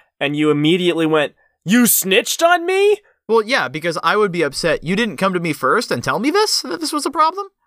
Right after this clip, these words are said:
Speaker 2: Th-, that's me in my more mature perspective thinking that. And I can imagine Hope
Speaker 1: Sure.
Speaker 2: also thinking,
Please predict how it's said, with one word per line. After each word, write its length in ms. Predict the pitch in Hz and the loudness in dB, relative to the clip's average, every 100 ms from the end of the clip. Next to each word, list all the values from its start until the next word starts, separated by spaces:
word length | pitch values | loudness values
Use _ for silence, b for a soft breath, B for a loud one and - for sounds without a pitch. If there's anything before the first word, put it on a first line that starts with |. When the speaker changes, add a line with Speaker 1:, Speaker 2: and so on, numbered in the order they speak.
| _ 143 | _ -6
Speaker 2:
Th-, 140 | 180 | -2
that's 240 | 190 190 | -2 -4
me 320 | 156 202 175 143 | -4 -2 -2 -2
in 240 | 160 160 | -2 -2
my 200 | 151 143 | 0 -2
more 220 | 135 151 | -2 -2
mature 340 | 131 127 175 151 | -2 -4 -2 -2
perspective 480 | 131 - 123 - 101 | -2 -4 -4 -6 -8
thinking 320 | 101 - 101 | -8 -6 -10
that. 240 | 95 - B B B | -10 -12 B B B
And 120 | 147 | -4
I 60 | 156 | -2
can 140 | 156 | -2
imagine 360 | 139 160 156 147 | -2 -2 -2 -2
Hope 160 | 147 151 | 0 2
Speaker 1:
Sure. 220 | 143 98 | 2 0
Speaker 2:
also 320 | 139 156 160 131 | 0 2 0 -2
thinking, 400 | 135 131 120 | -2 -2 -4